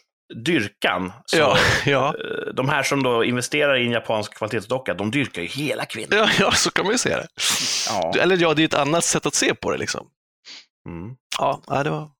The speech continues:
Speaker 1: Jag känner att jag får jättemycket uppslag till min potentiella nya sekt.
Speaker 2: Precis.
Speaker 1: Ja,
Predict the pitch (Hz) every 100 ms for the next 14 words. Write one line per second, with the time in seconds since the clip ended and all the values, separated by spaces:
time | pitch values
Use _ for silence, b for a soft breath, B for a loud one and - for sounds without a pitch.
0 | _ - - 175 160 131 - 110 113 127
1 | 139 - - 165 - 214 - - 120 110
2 | 110 104 101 90 - _ _ - - -
3 | 113 101 110 101 104 101 - 165 - -
4 | - _ - - 90 160 82 82 196